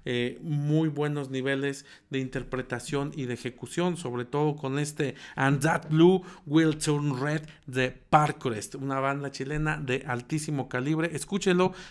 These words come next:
está en plataformas y, eh, coméntenlo a ver qué les parece, ¿no? Excelente disco de thrash.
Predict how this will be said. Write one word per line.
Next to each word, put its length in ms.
está 240
en 80
plataformas 960
y, 360
eh, 440
coméntenlo 600
a 60
ver 220
qué 200
les 240
parece, 500
¿no? 320
Excelente 720
disco 280
de 60
thrash. 400